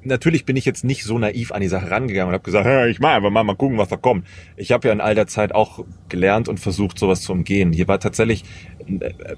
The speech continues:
was ich nur festgestellt habe, dass mit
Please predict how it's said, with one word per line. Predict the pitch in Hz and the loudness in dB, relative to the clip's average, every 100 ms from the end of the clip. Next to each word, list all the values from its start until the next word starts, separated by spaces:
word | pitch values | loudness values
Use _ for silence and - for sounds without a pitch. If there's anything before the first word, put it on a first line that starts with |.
| - - - 80 | -18 -20 -16 -6
was | - 110 - | -2 0 2
ich | 143 - | 0 2
nur | 117 | 0
festgestellt | 123 120 - - 92 | 0 -2 -2 0 0
habe, | 87 87 87 | 2 2 2
dass | 92 92 - - - - | 0 0 -4 -12 -16 -8
mit | 92 90 92 98 - - - | -2 0 2 2 -2 -14 -14